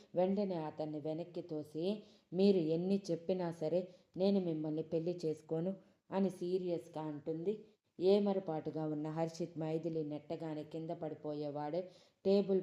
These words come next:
పట్టుకొని నిలదొ-, నిలదొక్కుకొని, "నీతో నా రాబోయే జీవితం ఎలా ఉండాలో ఏంటో.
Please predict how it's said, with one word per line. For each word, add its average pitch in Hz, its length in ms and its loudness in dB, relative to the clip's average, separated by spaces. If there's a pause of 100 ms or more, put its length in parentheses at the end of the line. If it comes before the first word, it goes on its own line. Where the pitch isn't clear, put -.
పట్టుకొని 156 460 -4
నిలదొ-, 165 760 -4
నిలదొక్కుకొని, 180 1040 0 (280)
"నీతో 196 380 2
నా 156 200 -4
రాబోయే 160 580 0
జీవితం 156 400 -6
ఎలా 151 380 -4
ఉండాలో 151 580 -4
ఏంటో. 190 460 -2